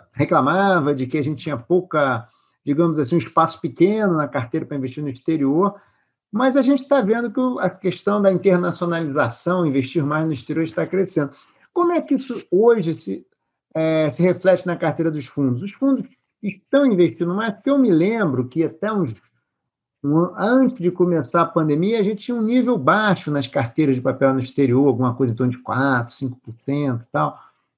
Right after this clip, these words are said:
Isso tá melhorando? Melhorando não, melhorando parecia que não era bom, não tô dizendo que era bom nem era ruim.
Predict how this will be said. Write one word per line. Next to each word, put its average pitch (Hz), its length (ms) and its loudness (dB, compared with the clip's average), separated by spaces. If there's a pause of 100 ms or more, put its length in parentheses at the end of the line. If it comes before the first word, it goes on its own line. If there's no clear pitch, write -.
(120)
Isso 262 140 -2
tá 240 120 -2
melhorando? 196 580 0
Melhorando 294 420 2
não, 156 160 2
melhorando 208 340 -4
parecia 196 380 0
que 185 100 -8
não 180 100 -4
era 180 140 0
bom, 123 240 2
não 110 80 -4
tô 151 100 -4
dizendo 165 160 -2
que 175 80 -2
era 151 100 2
bom 165 200 2
nem 202 120 2
era 180 140 4
ruim. 135 400 0